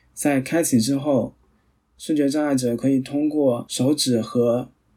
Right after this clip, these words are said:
屏幕的交互，屏幕会告诉你页面上呈现的内容是什么。使用者通过将屏幕上的内容转化成文字的方式和屏幕进行交互来达成他们的目标。通过这个，更多的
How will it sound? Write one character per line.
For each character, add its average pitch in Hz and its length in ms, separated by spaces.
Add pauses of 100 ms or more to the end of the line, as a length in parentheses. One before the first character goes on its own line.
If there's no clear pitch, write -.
(140)
屏 127 180
幕 147 140
的 131 100
交 135 240
互， 127 240
屏 - 180
幕 139 140
会 135 140
告 143 200
诉 139 200
你 113 400
页 170 180
面 135 160
上 127 180
呈 110 180
现 135 140
的 131 120
内 156 160
容 120 180
是 127 140
什 110 180
么。 101 320 (460)
使 - 180
用 165 140
者 151 180
通 156 260
过 147 380
将 156 240
屏 123 180
幕 151 140
上 151 160
的 135 140
内 156 160
容 120 240
转 120 180
化 139 180
成 120 300
文 110 180
字 143 340
的 120 180
方 139 260
式 135 340
和 131 240
屏 127 220
幕 135 140
进 135 120
行 123 200
交 135 240
互 131 180
来 117 160
达 117 140
成 123 120
他 120 140
们 131 80
的 127 80
目 117 140
标。 120 360 (640)
通 175 160
过 175 140
这 180 180
个， 120 380
更 151 240
多 143 180
的 127 420